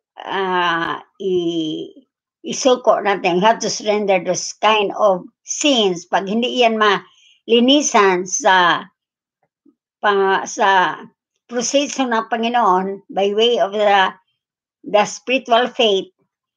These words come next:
ay magpundo yang sala at that will, that will be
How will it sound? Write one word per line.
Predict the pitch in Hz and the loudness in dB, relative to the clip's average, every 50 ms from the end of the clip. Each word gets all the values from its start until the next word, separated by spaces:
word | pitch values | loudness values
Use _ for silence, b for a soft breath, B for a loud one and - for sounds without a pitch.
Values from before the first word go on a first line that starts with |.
| _ _ _ _ _ _ _ | _ _ _ _ _ _ _
ay | - 262 277 | 0 2 2
magpundo | 269 262 247 202 - - 302 302 302 294 302 294 | 2 2 0 -2 -2 0 2 2 4 4 4 4
yang | 294 277 269 262 240 233 | 4 4 2 2 -2 -4
sala | - - 294 294 254 226 220 - - - - | -6 -6 0 2 2 2 2 2 -2 -8 -8
at | - - - - _ _ _ _ _ _ _ _ _ _ - | -8 -8 -8 -10 _ _ _ _ _ _ _ _ _ _ -8
that | 247 240 240 240 | -8 -8 -8 -4
will, | 240 240 240 240 254 269 277 269 262 - _ _ _ _ _ _ _ _ _ _ _ _ _ _ _ _ _ _ _ _ | 0 2 2 4 2 2 0 -2 -4 -10 _ _ _ _ _ _ _ _ _ _ _ _ _ _ _ _ _ _ _ _
that | - 214 254 254 - | -2 -2 -2 -2 0
will | 247 240 226 233 233 220 196 | 0 0 2 2 2 2 0
be | 196 240 240 233 220 202 196 185 180 175 170 | 0 0 0 2 2 2 2 2 2 0 -2